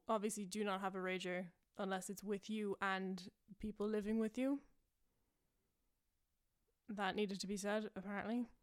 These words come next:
I mean, not really. So yes, that was demotivational speaker. Um, run a bath and get into the bath and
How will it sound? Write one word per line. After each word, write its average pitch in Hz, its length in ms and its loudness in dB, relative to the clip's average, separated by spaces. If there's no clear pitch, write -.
I 208 60 -2
mean, 214 200 4
not 247 180 2
really. 262 360 2
So 247 280 0
yes, 185 400 -2
that 247 160 10
was 220 140 4
demotivational 220 580 2
speaker. 208 360 -2
Um, 214 420 -2
run 202 260 -2
a 226 40 -4
bath 196 360 -6
and 196 240 -6
get 208 140 -10
into 202 180 -6
the - 80 -10
bath 190 340 -10
and 190 500 -6